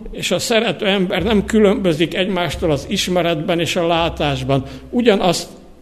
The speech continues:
ugyanaz az információ áll rendelkezésére, és ugyanazt látja.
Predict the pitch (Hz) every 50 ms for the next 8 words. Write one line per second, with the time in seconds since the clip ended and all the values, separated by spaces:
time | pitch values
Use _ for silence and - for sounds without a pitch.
0 | - - - 254 214 196 196 180 160 165 151 - - 226 233 220 208 202 185 185
1 | 180 190 185 165 160 - - 180 180 185 180 180 175 160 160 185 - - - 233
2 | 202 214 196 - 196 170 147 - 190 147 175 170 - - 214 180 180 190 - -
3 | - 196 190 202 185 160 - - - 196 185 170 156 139 - - - 151 135 113